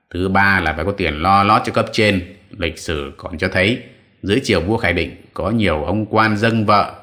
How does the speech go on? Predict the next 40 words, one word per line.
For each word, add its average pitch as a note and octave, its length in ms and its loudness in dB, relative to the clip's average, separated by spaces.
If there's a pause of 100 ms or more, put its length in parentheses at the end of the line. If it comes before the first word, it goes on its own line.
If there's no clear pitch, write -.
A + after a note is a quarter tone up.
dâng A2 200 -2
con A2 140 -2
gái G2 220 0
cho A#2 80 -6
quan G#2+ 260 2
Tây G#2+ 300 4 (300)
để E2 280 -2
mau F#2 200 2
lên G2+ 220 2
chức, B2+ 300 -2
mau F2 240 0
làm D#2 200 -2
quan E2 220 -2
to. E2+ 340 0 (1300)
Lẽ B2 200 4
dĩ C3+ 180 2
nhiên C#3 280 4 (140)
cũng B2+ 200 2
có A#2+ 100 4
những D3+ 200 2
trường F2 220 0
hợp F2 220 -2
đặc F2 140 0 (120)
biệt E2 380 -4
mà D2+ 200 -2
một D#2 120 -6
vị D#2+ 280 -4
quan G#2+ 480 2
dù D#2+ 140 -2
ở D2 100 -4
bậc - 260 -6
thượng E2+ 260 -4
thư G#2+ 300 0
hay G#2+ 300 0
chỉ D2+ 180 -6
có G2+ 140 -2
hàm E2 320 -2
phẩm, D2+ 220 -2 (400)
cửu D#2+ 220 -4
phẩm, - 240 -2